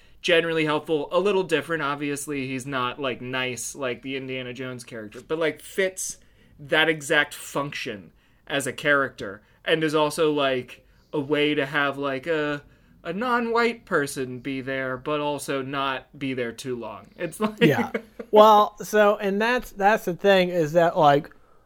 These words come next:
Speaker 2: honestly, what is probably going on here is that George just had to come up with an excuse for why,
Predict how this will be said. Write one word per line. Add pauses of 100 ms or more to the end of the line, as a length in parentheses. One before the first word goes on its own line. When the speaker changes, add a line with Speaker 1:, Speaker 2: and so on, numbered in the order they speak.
(140)
Speaker 2:
honestly,
what
is
probably
going
on
here
is
that
George
just
had
to
come
up
with
an
excuse
for
why,